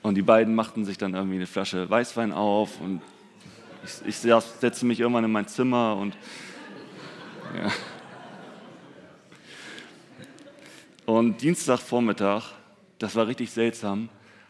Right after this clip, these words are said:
hatte ich dieses Gefühl von Alltag. Und ich wollte mich daran setzen und anfangen, die Predigt zu schreiben. Und ich dachte mir, "Was ist denn da los?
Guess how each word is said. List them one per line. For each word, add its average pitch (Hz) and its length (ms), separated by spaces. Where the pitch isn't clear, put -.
hatte - 260
ich 107 240
dieses 107 460
Gefühl 110 320
von 101 240
Alltag. - 560
Und 120 200
ich - 320
wollte 127 220
mich 123 160
daran 123 340
setzen 127 500
und 101 160
anfangen, 117 360
die 104 80
Predigt 120 420
zu 117 100
schreiben. 104 420
Und 98 60
ich 92 100
dachte - 220
mir, 104 180
"Was - 180
ist - 120
denn 104 120
da 160 180
los? 92 300